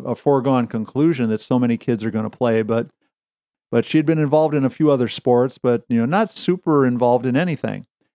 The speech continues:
and had, you know, developed this interest in, in fast pitch.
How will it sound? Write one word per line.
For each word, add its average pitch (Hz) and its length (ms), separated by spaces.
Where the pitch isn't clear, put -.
and 123 340
had, 117 260
you 123 60
know, 110 40
developed 123 500
this 120 340
interest 135 500
in, 135 220
in 131 360
fast 170 280
pitch. - 240